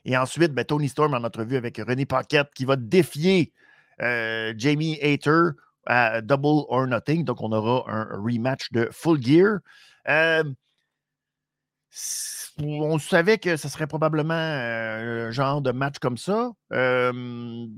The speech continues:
j-, j'étais un peu déçu dans un sens qu'on ne soit pas allé d'une, euh, d'un match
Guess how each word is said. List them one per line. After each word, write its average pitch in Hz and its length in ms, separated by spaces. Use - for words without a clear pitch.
j-, - 200
j'étais - 180
un 220 120
peu 311 240
déçu 202 460
dans 175 220
un 156 100
sens 190 420
qu'on 160 400
ne 135 260
soit 143 240
pas 160 140
allé 151 240
d'une, 120 360
euh, 107 220
d'un 123 200
match 143 340